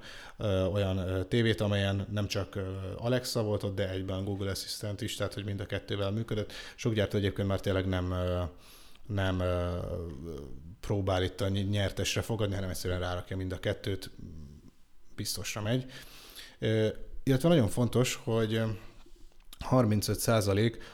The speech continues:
a munkahelyen is szívesen látná ezt. Ez lesz majd a következő ilyen nagy, ö, ugródeszkája, vagy ugródeszka lehetősége, ö,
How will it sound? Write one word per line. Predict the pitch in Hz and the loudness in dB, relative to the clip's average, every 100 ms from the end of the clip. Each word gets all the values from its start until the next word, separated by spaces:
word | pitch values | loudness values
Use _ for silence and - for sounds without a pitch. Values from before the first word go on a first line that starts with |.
| - | -4
a | 110 | 4
munkahelyen | 120 123 104 101 98 | 8 8 8 6 4
is | 92 | 0
szívesen | - 101 92 101 95 | 0 0 0 0 2
látná | 92 - 95 | 2 0 0
ezt. | 92 | 2
Ez | 127 135 | 4 6
lesz | 113 | 6
majd | 104 98 | 4 2
a | |
következő | - 107 95 - 98 98 98 | 4 4 4 4 4 4 4
ilyen | 95 | 4
nagy, | 98 98 92 | 4 4 6
ö, | 98 98 | 6 6
ugródeszkája, | 95 120 110 107 98 95 - 98 98 98 | 4 2 4 4 4 4 4 2 4 4
vagy | 95 | 2
ugródeszka | 101 98 92 92 - 101 95 92 - | 4 4 4 4 2 4 4 4 0
lehetősége, | 101 92 95 - 104 - 101 95 95 - - - - | 2 4 4 2 0 2 2 4 2 0 -10 -14 -8
ö, | - | 0